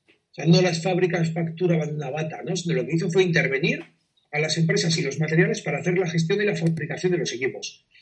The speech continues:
Entonces, el pri-, en un primer momento nos dijeron que hacían falta unas setenta y cinco mil batas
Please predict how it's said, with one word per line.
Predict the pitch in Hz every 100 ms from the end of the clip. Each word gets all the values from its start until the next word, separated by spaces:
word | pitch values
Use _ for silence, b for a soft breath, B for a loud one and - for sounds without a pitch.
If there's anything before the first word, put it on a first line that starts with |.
| b _
Entonces, | 175 165 -
el | 160 156
pri-, | 165 165
en | 165 196
un | 233
primer | 247 240 226
momento | 233 240 247 233 262 330 _
nos | - 165 160
dijeron | 160 196 220 180
que | 180 175
hacían | 160 208 202 185
falta | 196 208 220
unas | 202 165
setenta | - 170 156
y |
cinco | - 170 156
mil | 190 196
batas | - - - - -